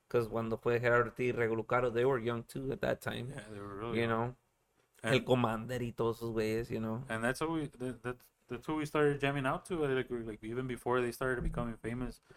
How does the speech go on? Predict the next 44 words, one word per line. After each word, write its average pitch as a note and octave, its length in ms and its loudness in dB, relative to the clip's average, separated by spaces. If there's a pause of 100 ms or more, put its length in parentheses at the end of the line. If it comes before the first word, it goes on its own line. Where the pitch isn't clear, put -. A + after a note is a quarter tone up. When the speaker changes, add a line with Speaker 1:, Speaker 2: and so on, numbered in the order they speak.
(100)
Speaker 1:
Yeah. A#2+ 300 4
Speaker 2:
Uh, G2+ 120 -2
Gerardo A2 440 2
Ortiz, B2 440 -2
I A#2+ 120 -4
was B2 200 -4
a F#2+ 100 -10
big C3+ 260 -12
fan A#2+ 200 -6
of G#2+ 140 -8
Gerardo G2+ 300 -6
Speaker 1:
Yeah. A#2+ 60 -2
Speaker 2:
Ortiz, G#2+ 240 -2
like, G2 180 -8
with G#2 300 -8
his G2+ 160 -8
new A2 180 -4
stuff. G#3 280 2 (160)
Speaker 1:
Yeah, B2+ 140 6
yeah, A#2+ 180 6
yeah, A#2+ 300 4
Speaker 2:
Jesus C#3 200 0
Speaker 1:
exactly. A2+ 120 0 (160)
Speaker 2:
Christ, A#2+ 140 0
I B2+ 60 0
used B2 220 -4
to A#2 60 -10
love A#2 160 0
that C#3 160 -2
shit, G#2+ 260 -8
man. G#2 200 -10
Speaker 1:
Yeah, A2 140 4
I A2+ 40 6
remember, B2 560 6
um, A2 420 0 (540)
one B2 180 2
of C3 60 4
the B2+ 80 4
first A#2+ 400 4
albums B2+ 380 4
I A#2 100 6
heard A#2+ 240 4
era B2 180 6
un-, A#2+ 180 2